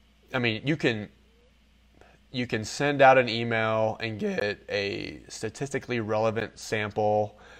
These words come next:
um, from all of your customers, and, um, people who passed are probably more likely to say, "Yeah, I passed," versus, "Nah, you know, I bombed it, I scored a twenty." Um,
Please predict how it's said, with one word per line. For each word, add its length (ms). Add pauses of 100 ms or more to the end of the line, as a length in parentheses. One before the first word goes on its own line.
(280)
um, 240
from 160
all 100
of 60
your 80
customers, 580 (360)
and, 840 (840)
um, 260 (160)
people 280
who 120
passed 500
are 60
probably 540
more 240
likely 640 (720)
to 440 (340)
say, 120
"Yeah, 240
I 80
passed," 420
versus, 480 (240)
"Nah, 480
you 80
know, 80
I 100
bombed 320
it, 140
I 40
scored 240
a 40
twenty." 380 (800)
Um, 600